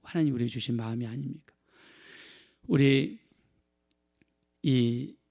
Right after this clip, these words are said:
하나님께서 우리가 적게 심는 자 적게 거두고 많이 심는 자 많이 거둔다. 그래서 우리에게 주신 물질을 내 거라고 생각하면 그냥 뒤로 챙기는 거예요.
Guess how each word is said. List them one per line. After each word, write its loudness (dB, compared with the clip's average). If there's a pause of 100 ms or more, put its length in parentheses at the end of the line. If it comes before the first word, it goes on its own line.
(400)
하나님께서 2
우리가 -6 (260)
적게 -2
심는 0
자 -4
적게 -2
거두고 -4
많이 -2
심는 -2
자 -4
많이 -4
거둔다. -6 (140)
그래서 0 (600)
우리에게 6
주신 -2
물질을 -2
내 -2
거라고 4
생각하면 -2 (360)
그냥 -2 (200)
뒤로 -6
챙기는 -8
거예요. -18